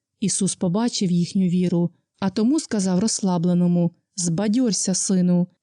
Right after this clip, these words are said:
прощаються тобі гріхи твої, підведися, візьми постіль твою і йди в оселю твою". І він підвівся, узяв постіль свою і пішов до оселі своєї.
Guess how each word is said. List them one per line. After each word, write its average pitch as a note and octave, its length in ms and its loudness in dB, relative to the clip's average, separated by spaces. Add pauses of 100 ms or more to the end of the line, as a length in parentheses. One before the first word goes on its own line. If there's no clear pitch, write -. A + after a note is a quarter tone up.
(120)
прощаються B3+ 680 -2
тобі G3+ 300 0
гріхи G#3 380 0
твої, F3 540 0 (200)
підведися, F#3+ 800 0 (340)
візьми A#3 380 0
постіль A#3+ 540 -2
твою F3+ 500 0 (260)
і G#3+ 140 0
йди G3 260 0
в A3+ 60 0
оселю F3 420 0
твою". E3+ 480 0 (420)
І A#3+ 100 0
він C4 200 2
підвівся, F3+ 720 0 (220)
узяв E3+ 400 0
постіль A3+ 400 -2
свою G3+ 500 0
і C#4 100 -2
пішов G3+ 520 -2
до B3+ 180 -2
оселі F3 380 -2
своєї. E3+ 680 -2